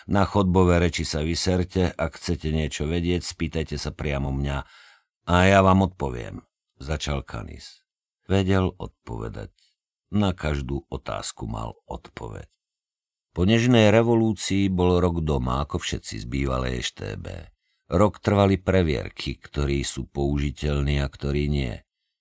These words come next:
Kanis mal šťastie, pracoval na odbore, ktorý sa zaoberal vonkajším nepriateľom. Ako neskôr Kraus zistil, budoval agentúru v západnom Nemecku a potom sa doma zaoberal. Vlastne je to jedno, čím sa v skutočnosti zaoberal.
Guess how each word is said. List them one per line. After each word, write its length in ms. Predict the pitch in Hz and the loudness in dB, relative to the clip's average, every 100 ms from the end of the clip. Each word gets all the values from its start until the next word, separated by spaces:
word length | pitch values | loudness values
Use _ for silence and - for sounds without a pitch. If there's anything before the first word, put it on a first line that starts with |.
| _ _ | _ _
Kanis 280 | 71 71 67 | -2 0 0
mal 200 | 71 73 | -2 -2
šťastie, 600 | - - 85 - - 60 | -4 -2 -4 -4 -8 -10
pracoval 600 | - 76 78 - 78 76 | -2 0 0 0 0 0
na 160 | 71 71 | 0 -2
odbore, 320 | 71 71 71 | -4 -4 -4
ktorý 320 | - - 67 65 | -6 -6 -4 -4
sa 160 | 71 | -4
zaoberal 600 | 67 76 76 73 73 73 | -2 0 0 0 0 0
vonkajším 680 | 73 80 73 64 60 - 62 | 0 0 -2 -4 -6 -6 -6
nepriateľom. 760 | 58 - 58 55 62 58 57 - _ _ _ - | -8 -10 -10 -10 -8 -8 -8 -12 _ _ _ -6
Ako 180 | 78 80 | -2 0
neskôr 440 | 82 76 - 73 - | 0 0 -2 -4 -4
Kraus 560 | 82 82 76 64 - - | 0 2 2 -2 -6 -6
zistil, 680 | 69 71 69 - 85 92 90 | -6 -4 -4 -4 -2 0 0
budoval 500 | 78 87 85 80 76 - | -2 0 0 0 -2 -2
agentúru 560 | 73 78 73 76 73 69 | -2 0 0 -2 -2 0
v 80 | |
západnom 480 | 71 69 71 65 69 | -2 -2 -4 -4 -2
Nemecku 560 | 71 69 65 - - - | -2 -2 -4 -8 -8 -8
a 140 | 73 | -8
potom 320 | - - 78 76 | -6 -4 -2 -2
sa 160 | 69 | -4
doma 320 | 69 73 69 | -2 -2 -2
zaoberal. 760 | 67 69 69 69 67 69 67 - _ _ _ _ _ - | -2 -2 -2 -2 -2 -4 -4 -8 _ _ _ _ _ -2
Vlastne 640 | 85 65 - - 58 55 | 0 0 -2 -6 -8 -8
je 60 | 60 | -10
to 120 | - 60 | -8 -8
jedno, 320 | 62 58 60 | -6 -8 -8
čím 220 | - 62 | -8 -8
sa 140 | - - | -8 -6
v 80 | - | -6
skutočnosti 800 | - 65 - - 58 57 - 60 | -6 -10 -10 -10 -10 -10 -10 -8
zaoberal. 720 | 57 62 53 60 60 58 | -6 -6 -6 -6 -6 -8